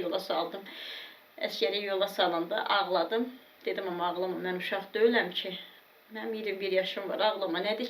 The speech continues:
ki? Bir də görərsən gəldim. Ağlamadım. Söz verdim ki, Agil, ağlamayacağım. Vallahi dedim, ağlamayacağım. Elə bir dənə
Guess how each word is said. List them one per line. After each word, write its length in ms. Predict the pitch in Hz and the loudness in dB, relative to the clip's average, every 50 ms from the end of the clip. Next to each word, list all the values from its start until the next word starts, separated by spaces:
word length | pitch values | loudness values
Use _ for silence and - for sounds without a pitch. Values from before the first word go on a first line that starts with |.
| - - | -6 -6
ki? 120 | 170 185 - - - - - - - - _ _ - - - | -8 -10 -14 -20 -20 -20 -20 -20 -20 -20 _ _ -20 -20 -18
Bir 100 | - - | -8 -4
də 120 | 240 233 226 | -4 0 2
görərsən 400 | 226 226 220 233 233 247 233 233 226 226 | 4 4 4 2 0 0 -2 -2 0 0
gəldim. 440 | 220 202 240 - - 226 - - - - - - - - - - - - - _ - - _ _ _ _ _ _ _ _ _ _ _ - - _ - - | 0 0 0 0 -4 -8 -14 -16 -20 -20 -20 -20 -20 -20 -20 -20 -20 -20 -20 _ -20 -20 _ _ _ _ _ _ _ _ _ _ _ -20 -20 _ -4 0
Ağlamadım. 540 | 247 254 240 269 262 247 233 220 - 247 | 2 2 4 4 2 2 2 0 -2 -2
Söz 280 | - - 277 269 254 254 | 0 4 6 6 6 6
verdim 260 | 262 247 247 254 247 | 4 4 4 4 4
ki, 100 | 254 277 | 4 4
Agil, 200 | 247 240 233 - | 4 4 4 2
ağlamayacağım. 840 | - 240 240 247 247 247 247 240 214 196 - - - 226 220 226 254 | 4 4 4 4 4 4 4 4 4 4 4 4 2 -2 0 4 4
Vallahi 320 | 269 277 269 254 247 254 | 6 6 6 4 2 2
dedim, 240 | 247 247 254 247 233 | 2 0 2 4 4
ağlamayacağım. 680 | 226 233 226 226 220 220 196 - - - - - - - - - - _ _ _ - - - - - - _ - - - - _ _ _ _ _ _ _ - | 4 6 4 4 4 2 2 -2 -2 -4 -6 -12 -16 -20 -20 -20 -20 _ _ _ -20 -20 -20 -20 -20 -20 _ -20 -20 -20 -20 _ _ _ _ _ _ _ -2
Elə 140 | 311 294 285 - - - - - | 2 2 2 2 0 -8 -6 0
bir 80 | 311 277 | 2 4
dənə 160 | 285 277 | 4 4